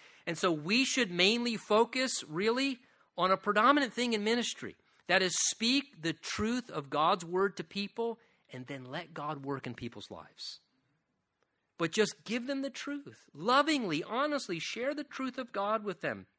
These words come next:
And then he says, going on also,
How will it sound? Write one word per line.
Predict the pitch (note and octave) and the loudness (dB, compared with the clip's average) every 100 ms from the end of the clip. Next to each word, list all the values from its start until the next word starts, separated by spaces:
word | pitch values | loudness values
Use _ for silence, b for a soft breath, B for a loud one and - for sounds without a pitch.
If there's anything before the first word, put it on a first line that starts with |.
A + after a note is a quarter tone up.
| _ _ _ - - | _ _ _ -20 -14
And | C3+ D3 | -4 0
then | E3+ | 2
he | G#3+ | 0
says, | - E3+ G#3+ | 2 4 4
going | F#3 F#3 F3+ | 0 -2 0
on | D3+ E3 G#3 | 2 2 4
also, | F3+ F#3+ - A3 | 4 2 0 -2